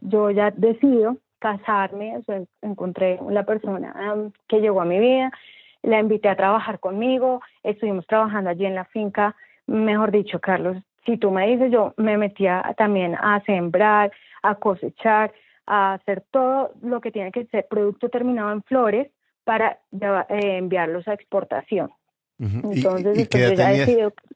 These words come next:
Speaker 2: ¿Cómo
Speaker 1: no.
Speaker 2: se, cómo se llama tu esposo?
Speaker 1: Ricardo Vega,
Speaker 2: Y,
Speaker 1: se llama.
Speaker 2: bueno, y, y cu-, cuéntame, ¿qué edad tenías cuando te casaste?
Speaker 1: Yo,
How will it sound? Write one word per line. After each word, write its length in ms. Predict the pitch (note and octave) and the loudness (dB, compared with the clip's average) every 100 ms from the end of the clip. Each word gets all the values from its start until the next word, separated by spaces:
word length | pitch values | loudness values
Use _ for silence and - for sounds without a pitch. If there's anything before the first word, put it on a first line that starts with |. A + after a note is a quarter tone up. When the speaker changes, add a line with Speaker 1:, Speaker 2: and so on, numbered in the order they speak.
| - | -6
Speaker 2:
¿Cómo 140 | - | -4
Speaker 1:
no. 60 | E3 | -2
Speaker 2:
se, 240 | A#2 A2+ _ | -4 -10 _
cómo 180 | A#2 B2 | -6 -4
se 80 | A#2+ | -4
llama 140 | A#2 | -4
tu 100 | - | -4
esposo? 400 | A2+ - A2 - _ _ _ G3+ - _ _ _ _ - - F#4 | -6 -6 -8 -10 _ _ _ -6 -6 _ _ _ _ -16 -10 0
Speaker 1:
Ricardo 540 | C4+ C4 A3+ A3 A#3+ C#4+ | 2 4 2 4 4 4
Vega, 240 | A3+ F#3 - F#3+ - | 2 2 2 2 2
Speaker 2:
Y, 60 | - | 2
Speaker 1:
se 120 | G#3 | 4
llama. 340 | G3 D#3+ - - | 2 2 -4 -4
Speaker 2:
bueno, 360 | B2+ A#2 G#2+ | 0 2 2
y, 160 | C3 G#2 | 0 0
y 100 | C#3+ | 0
cu-, 160 | A2+ C3+ C#3+ | 0 0 0
cuéntame, 400 | - A2+ G#2 F#2+ | 0 0 2 0
¿qué 100 | F#2 | 0
edad 140 | A2+ A2 | 0 0
tenías 400 | B2 B2 A#2+ - | -2 -2 -4 -2
cuando 280 | G#2+ F#2 | -2 -2
te 120 | F2 G2 | -2 -4
casaste? 480 | D#2+ - D#2 - G#2 - _ _ _ _ _ _ _ _ _ _ - | -4 -4 -4 -8 -16 -20 _ _ _ _ _ _ _ _ _ _ -6
Speaker 1:
Yo, 480 | G#3+ A#3 D4 F4+ | 0 4 4 2